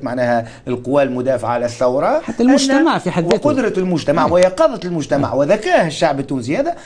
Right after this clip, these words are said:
Speaker 1: م-، معناها الحمد لله مكن من انه يحمي هذه الثوره. شوف، آه، خطاب الع-، ال-، ال-، ال-، السيد رئيس الحكومة أشار ياسين أنه قال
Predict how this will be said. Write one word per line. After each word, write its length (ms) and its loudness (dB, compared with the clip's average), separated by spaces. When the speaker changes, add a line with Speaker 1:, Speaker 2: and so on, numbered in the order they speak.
Speaker 1:
م-، 200 -6
معناها 320 2
الحمد 280 -4
لله 360 0
مكن 540 0
من 140 0
انه 340 0
يحمي 540 -2
هذه 160 0
الثوره. 260 0
شوف، 400 0
آه، 320 0
خطاب 360 0
الع-، 220 2
ال-، 160 0
ال-، 300 -2
ال-، 260 -4
السيد 340 -2
رئيس 180 -4
الحكومة 380 -4
أشار 600 -2
ياسين 540 -4
أنه 280 -6
قال 420 0